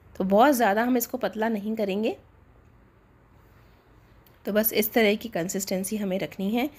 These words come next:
अब हम इसमें डालेंगे मसाले, जो regular मसाले हम यूज़ करते हैं वही इसमें जाएगा। तो सबसे पहले मैं इसमें डालूँगी लाल मिर्च।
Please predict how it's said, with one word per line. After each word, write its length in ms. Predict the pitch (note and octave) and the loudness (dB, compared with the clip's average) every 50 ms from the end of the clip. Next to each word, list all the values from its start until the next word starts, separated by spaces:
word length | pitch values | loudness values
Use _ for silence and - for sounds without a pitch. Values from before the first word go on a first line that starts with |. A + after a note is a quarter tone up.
| - - - - - - - | -18 -20 -20 -20 -20 -2 2
अब 160 | B3 B3+ B3+ | 4 4 6
हम 100 | D4 D4 | 6 6
इसमें 240 | C#4+ C#4+ - B3+ B3 | 4 4 2 0 0
डालेंगे 340 | A3 F#3 F3+ F#3 G3+ A3 G#3+ | 0 0 0 -2 -2 -2 -2
मसाले, 480 | A3 G3+ G3 - - E3+ E3 F#3 F#3+ A3+ | -4 -4 -6 -8 -8 -6 -6 -4 -4 -2
जो 100 | A#3+ A#3+ | -2 -2
regular 360 | G#3 F#3+ E3+ F3+ F#3 F#3+ G#3+ | -2 -4 -4 -4 -4 -2 -2
मसाले 400 | G#3+ F#3+ G#3 G3 F#3 F#3+ G3 A3+ | -2 -2 -2 -2 -2 -2 -2 0
हम 220 | A#3 A3+ A3+ A3+ | 0 2 2 2
यूज़ 280 | G#3+ G3 F#3+ F#3+ - - | 2 0 0 -2 -2 -2
करते 300 | - F3 F3 - - F#3 | -4 -4 -4 -4 -6 -4
हैं 200 | G#3 A3 G#3+ C4+ - - - - - - _ - - | -2 -2 -4 -4 -6 -12 -20 -20 -20 -20 _ -4 0
वही 200 | G3 A#3 B3+ B3 | 2 4 4 4
इसमें 220 | A#3+ - A#3 A3+ | 2 0 0 0
जाएगा। 400 | G3 F#3 F3 E3+ F3+ F#3 A3 F#4+ - - - - - _ _ - | 0 0 -2 -2 -2 -2 -2 -2 -6 -12 -20 -20 -20 _ _ -6
तो 80 | - A#3+ | -4 -2
सबसे 220 | B3 A#3 A3+ C4 | -2 -2 0 2
पहले 240 | B3+ B3+ A#3+ A#3+ B3 | 4 4 4 4 4
मैं 120 | B3+ A#3+ | 2 2
इसमें 200 | B3 - B3+ A#3 | 0 0 -2 0
डालूँगी 340 | A3 G#3 G3+ G#3+ A3 A3 A#3 | 2 2 2 2 0 0 0
लाल 320 | A3 G3 F3 D#3 D#3 E3+ | 0 0 0 -2 -2 -2
मिर्च। 320 | G3 G#3+ A#3+ C#4 - - | -2 -2 -2 -2 -4 -10